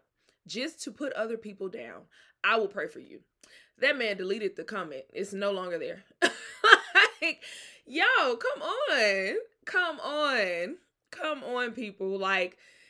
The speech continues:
yeah, so in the future, if you get, like, a crazy comment,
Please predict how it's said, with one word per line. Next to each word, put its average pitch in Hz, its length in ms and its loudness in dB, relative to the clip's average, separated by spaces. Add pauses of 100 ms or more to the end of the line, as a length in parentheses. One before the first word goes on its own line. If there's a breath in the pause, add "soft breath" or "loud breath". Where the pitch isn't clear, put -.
(280 soft breath)
yeah, 240 280 4
so 262 280 -2
in 330 140 -4
the 330 80 -6
future, 285 420 -6
if 247 120 -4
you 285 140 -6
get, 294 180 -4
like, 226 220 -2
a 180 60 -6
crazy 233 420 -2
comment, 214 540 -4